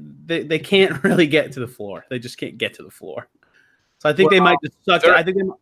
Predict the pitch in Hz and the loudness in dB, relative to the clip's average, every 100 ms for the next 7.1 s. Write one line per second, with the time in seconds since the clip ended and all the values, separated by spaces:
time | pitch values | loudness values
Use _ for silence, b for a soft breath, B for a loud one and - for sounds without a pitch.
0 | _ _ - 190 170 170 170 - _ _ | _ _ -8 0 2 2 -4 -10 _ _
1 | - 139 131 - 107 107 113 110 104 107 | -12 -8 -6 0 0 0 0 0 -2 -2
2 | 107 101 90 82 76 76 - 78 _ B | -2 0 0 0 -4 -6 -12 -18 _ B
3 | B 180 208 226 214 208 - 202 185 185 | B 0 0 2 -2 -4 -4 0 0 2
4 | 160 147 - _ - 151 143 139 139 - | 2 2 -2 _ -2 2 2 2 0 -4
5 | 131 117 127 113 117 104 107 120 151 160 | -6 -4 -2 -4 -6 -8 -6 -2 2 4
6 | 160 139 113 107 101 101 - 95 - 113 | 2 2 0 -2 -10 -12 -14 -14 -10 -10